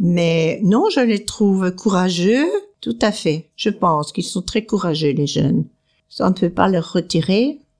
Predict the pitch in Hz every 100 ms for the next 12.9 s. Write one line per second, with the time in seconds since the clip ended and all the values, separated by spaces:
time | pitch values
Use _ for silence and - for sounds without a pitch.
0 | _ _ 190 175 170 165 - 185 165 -
1 | - - - 165 165 165 165 160 156 -
2 | - 190 185 185 180 185 - - 208 180
3 | 185 170 165 165 170 170 165 165 - 247
4 | 262 285 262 285 302 311 _ _ _ _
5 | 180 185 185 170 156 185 349 - _ _
6 | _ _ - 190 180 - - 208 190 196
7 | 196 196 - 185 160 151 151 214 359 _
8 | _ _ _ _ - 202 208 214 180 170
9 | 165 165 233 233 285 302 320 _ _ _
10 | - 190 143 147 226 - _ _ _ _
11 | - 185 165 156 - 202 196 196 196 175
12 | 156 151 - 196 202 202 202 208 214